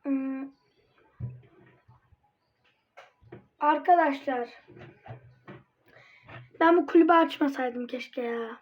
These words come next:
Ben kulübe katılacağım. Yemin kulübe katılıyorum.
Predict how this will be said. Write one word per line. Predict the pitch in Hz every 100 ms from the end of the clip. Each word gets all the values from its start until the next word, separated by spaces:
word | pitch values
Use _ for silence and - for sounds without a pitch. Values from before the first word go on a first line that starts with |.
| -
Ben | 294 277
kulübe | 285 277 - - _ - - _ _ _ 285 277
katılacağım. | 277 - 247 226 233 233 _ _ - - - - - _ _ _ _ _ _ _ - - - - _
Yemin | 277 302 339 320
kulübe | 285 277 269
katılıyorum. | - 262 - 233 233 214